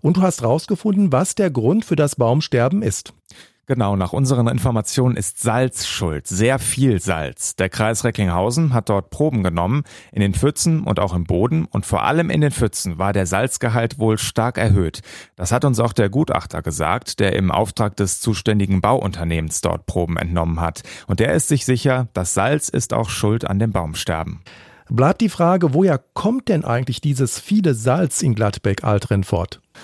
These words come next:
Speaker 2: Auch das hat mir der Gutachter erklärt. Auf der Baufläche direkt daneben, da hat ein Gladbecker Bauunternehmen wohl eine zwei Meter hohe Schlackeschicht mit,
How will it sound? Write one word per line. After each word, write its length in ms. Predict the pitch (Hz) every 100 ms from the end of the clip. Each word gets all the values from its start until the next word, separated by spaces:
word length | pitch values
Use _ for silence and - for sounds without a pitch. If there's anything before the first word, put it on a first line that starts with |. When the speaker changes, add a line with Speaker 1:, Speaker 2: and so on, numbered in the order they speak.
| -
Speaker 2:
Auch 160 | 95
das 300 | - 123 147
hat 140 | 107 -
mir 120 | 82
der 160 | 80 80
Gutachter 520 | 90 85 90 - 90
erklärt. 640 | 73 - 101 110 - -
Auf 180 | - 104
der 180 | 117 98
Baufläche 720 | - 95 135 131 127 - 131
direkt 360 | - 120 139 -
daneben, 460 | 117 147 131 85
da 120 | 85
hat 160 | 87 -
ein 200 | 101 107
Gladbecker 520 | 104 113 - 117 107
Bauunternehmen 840 | 92 107 127 98 101 85 85 110
wohl 180 | 110 107
eine 260 | - 101 98
zwei 320 | - - 110
Meter 340 | 120 120 123
hohe 200 | 107 110
Schlackeschicht 880 | 101 - 135 - 90 - 92 120 -
mit, 340 | 104 117 -